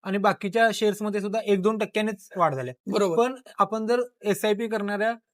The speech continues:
Speaker 1: कोणत्याही म्युच्युअल फंड घेतला, तर
Speaker 2: हा.
Speaker 1: त्यांनी दाखवतात की बारा टक्के, चौदा टक्के आमचं
Speaker 2: बरोबर.
Speaker 1: ग्रोथ झाले
Speaker 2: हा.
Speaker 1: आणि काही कंपन्या तर छत्तीस छत्तीस टक्के पण क्लेम करतात.
Speaker 2: बरोबर.
Speaker 1: हे कसं पॉसिबल आहे? कारण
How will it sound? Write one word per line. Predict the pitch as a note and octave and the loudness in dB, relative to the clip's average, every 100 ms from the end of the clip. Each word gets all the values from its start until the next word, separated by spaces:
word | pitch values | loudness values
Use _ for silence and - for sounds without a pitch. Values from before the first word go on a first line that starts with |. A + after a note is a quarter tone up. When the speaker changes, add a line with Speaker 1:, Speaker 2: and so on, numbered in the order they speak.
| _ | _
Speaker 1:
कोणत्याही | A#3 G#3+ G3 F3 A#3+ B3+ | -2 -2 -2 0 0 2
म्युच्युअल | B3+ A3 G3 G#3+ G#3+ | -2 -2 0 -2 0
फंड | G#3 | 0
घेतला, | G3 - E3+ A3+ _ _ | 0 -2 -6 -8 _ _
तर | F#3 | -6
Speaker 2:
हा. | |
Speaker 1:
त्यांनी | F#3 G#3 A3 | -2 -2 2
दाखवतात | G#3+ G#3 G3+ | 0 0 -2
की | G3+ | -2
बारा | G#3 F#3+ E3 | 2 2 2
टक्के, | E3 D#3+ E3+ | 0 -4 -4
चौदा | F3 D#3 D#3+ | -2 0 0
टक्के | D#3+ E3+ | -2 -4
आमचं | D#3+ D#3 | -6 -2
Speaker 2:
बरोबर. | G3+ F#3 | 0 0
Speaker 1:
ग्रोथ | E3+ D#3+ | 0 -2
झाले | D3+ D3+ A3+ - _ - | -4 -4 -8 -12 _ -6
Speaker 2:
हा. | F#3+ | -6
Speaker 1:
आणि | D#3+ F3 F3 _ | -4 -6 -8 _
काही | G3+ A#3 | 4 4
कंपन्या | G#3+ A3+ G#3+ A3+ A3 | 0 -4 -4 -4 -2
तर | B3 B3+ F#3+ - G#3+ | -4 -4 -12 -6 -4
छत्तीस | G#3+ A3+ | -4 -4
छत्तीस | A3 G#3+ G3+ | -4 -4 -4
टक्के | G#3 G3+ | -2 0
पण | G3+ G#3 | 0 0
क्लेम | G3 F#3+ F3 | -2 -2 -2
करतात. | D#3 C#3 F3 - | -4 -8 -12 -6
Speaker 2:
बरोबर. | G#3+ G#3+ F3 D#3+ - | 0 2 2 -4 -6
Speaker 1:
हे | F#3 | -4
कसं | A#3+ B3+ - | 0 0 2
पॉसिबल | C4 A3 G#3+ G#3+ | 2 0 0 0
आहे? | A3 | 0
कारण | A3+ A#3 | 0 -4